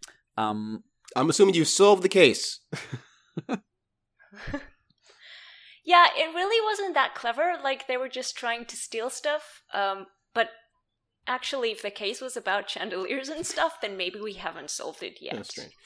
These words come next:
Speaker 2: Well, at least, so they were trying to take, what, the bag?
Speaker 1: Uh, I, I foresee in my future, uh, a sneeze. I, I need my handkerchief. I need, I need my handkerchief.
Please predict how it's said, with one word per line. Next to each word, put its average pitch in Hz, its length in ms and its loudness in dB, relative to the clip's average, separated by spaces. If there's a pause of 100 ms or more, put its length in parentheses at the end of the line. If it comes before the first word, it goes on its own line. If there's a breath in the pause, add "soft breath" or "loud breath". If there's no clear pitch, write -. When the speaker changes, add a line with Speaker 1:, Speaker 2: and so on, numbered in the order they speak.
(200 soft breath)
Speaker 2:
Well, 170 100 8
at 180 40 6
least, 226 180 2 (200)
so 156 200 8
they 156 80 10
were 160 80 8
trying 165 160 6
to 156 60 4
take, 165 260 4
what, 147 180 6
the 117 60 2
bag? 180 380 4 (840)
Speaker 1:
Uh, 311 380 8 (180)
I, 247 240 8 (120)
I - 180 10
foresee 311 540 8
in 294 60 6
my 311 140 6
future, 277 640 6 (400)
uh, 262 120 4 (140)
a 311 80 6
sneeze. 311 680 8 (640)
I, 440 160 12 (100)
I - 140 12
need 277 220 12
my 285 140 12
handkerchief. 254 880 6 (180)
I 277 60 8
need, 320 160 12 (100)
I 269 80 12
need 381 180 12
my 311 140 12
handkerchief. 269 1200 10